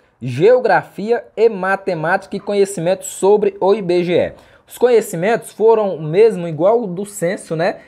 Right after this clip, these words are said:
Foram a apostila que o I B G E divulgou, uma apostila, e vocês estudavam os conhecimentos, tá?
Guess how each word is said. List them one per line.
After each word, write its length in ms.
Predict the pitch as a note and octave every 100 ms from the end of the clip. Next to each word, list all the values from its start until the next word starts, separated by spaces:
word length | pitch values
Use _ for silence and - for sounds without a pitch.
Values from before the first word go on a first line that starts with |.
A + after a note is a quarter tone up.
| _ _ - C3
Foram 400 | E3 F#3 E3+ F3
a 40 |
apostila 720 | F3 G3 F3 - - F3+ A#3+ A3
que 240 | - E3
o 100 | D#3
I 40 |
B 180 | D3 D3
G 80 | C3+
E 100 | D3
divulgou, 420 | C3 C#3+ F3+ D#3
uma 140 | F3+ D3
apostila, 640 | D3 F3+ - - G3 - - _
e 40 | D3+
vocês 380 | E3+ E3 E3+
estudavam 540 | E3 - F#3+ D3+ E3 F3
os 120 | E3
conhecimentos, 840 | - E3 D#3+ - F3+ E3 - -
tá? 320 | - D3+ F#3+